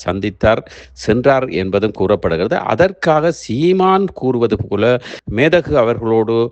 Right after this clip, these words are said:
அதிகமாக பழகி, அ, அதிகமாக இருந்து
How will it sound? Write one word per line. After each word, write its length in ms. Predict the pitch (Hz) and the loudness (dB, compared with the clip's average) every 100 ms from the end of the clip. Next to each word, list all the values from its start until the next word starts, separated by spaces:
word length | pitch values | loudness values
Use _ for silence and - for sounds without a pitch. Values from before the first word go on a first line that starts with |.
| - _ | -8 _
அதிகமாக 760 | - 104 127 170 165 151 135 135 | -8 -6 0 2 4 2 2 -2
பழகி, 760 | - 123 127 - 123 131 - - | 0 2 2 0 -4 -2 -4 -2
அ, 40 | 110 110 110 | 0 2 2
அதிகமாக 720 | 107 120 156 143 131 123 123 | 0 0 0 0 0 0 -2
இருந்து 720 | 117 123 120 113 113 117 | 0 -2 -2 -2 -2 -2